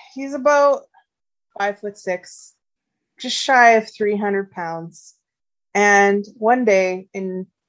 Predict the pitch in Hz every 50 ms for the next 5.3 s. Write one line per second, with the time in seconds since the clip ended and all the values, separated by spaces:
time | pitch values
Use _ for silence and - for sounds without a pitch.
0 | - - 185 180 180 - 202 190 185 180 175 175 175 170 170 165 160 - - 185
1 | 175 175 175 175 190 190 - 170 165 160 165 165 170 170 _ _ _ _ _ _
2 | _ _ _ _ _ 262 269 247 254 247 254 262 254 254 233 233 214 220 208 196
3 | 196 196 196 196 - - - - _ _ 196 196 190 190 185 185 - - - 294
4 | 302 262 202 170 180 180 _ _ _ _ _ _ - 196 214 269 302 294 302 294
5 | 285 240 214 208 208 214